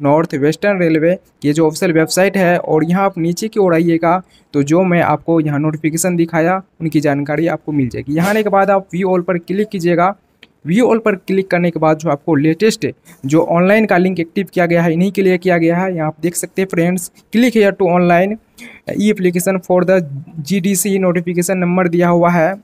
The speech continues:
और उसके बाद अगर आप एडवर्टाइजमेंट को पढ़ना चाहते हैं तो इस वाले लिंक पर क्लिक कर जो है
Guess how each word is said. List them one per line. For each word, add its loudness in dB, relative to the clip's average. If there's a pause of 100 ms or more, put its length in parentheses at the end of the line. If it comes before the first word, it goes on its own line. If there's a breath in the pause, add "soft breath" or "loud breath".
और 0
उसके -2
बाद 0
अगर 2
आप 0
एडवर्टाइजमेंट -2
को -2
पढ़ना 0
चाहते -2
हैं -2
तो -10
इस -6
वाले 2
लिंक -4
पर -2
क्लिक -2
कर 0
जो -2
है -2